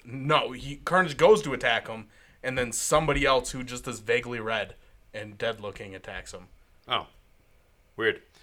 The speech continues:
Speaker 2: Um, anyway, so Doom and, uh, Wanda perform the spell,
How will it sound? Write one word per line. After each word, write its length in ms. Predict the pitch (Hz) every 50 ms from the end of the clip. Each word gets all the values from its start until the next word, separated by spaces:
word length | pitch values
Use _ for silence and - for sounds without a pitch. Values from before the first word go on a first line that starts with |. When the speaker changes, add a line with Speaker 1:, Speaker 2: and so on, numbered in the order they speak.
| - - - - - - - - - _ _ _ _ _ _ -
Speaker 2:
Um, 560 | 117 113 110 107 104 101 95 95 92 85 85 _ _ -
anyway, 400 | - 170 170 151 120 101 87 - - - - _ _ _ _ _ _ _ - _ _ _ _
so 720 | - - - - 147 143 143 139 139 135 135 135 123 - - - _ _ _ _ _ _ _ _ _ _ _ _ _ _ _ _ - - - -
Doom 420 | - 160 175 180 185 185 185 180 175 -
and, 560 | - 143 139 139 135 131 131 127 127 123 113 120
uh, 540 | 113 113 113 110 107 104 101 98 95 95 98 - _ _ - _ -
Wanda 600 | - 107 127 143 151 151 143 143 139 139 131 131 -
perform 400 | - 135 - - 143 139 139 127 117
the 60 | 113
spell, 680 | 110 - - - - 151 143 127 110 107 117 117 -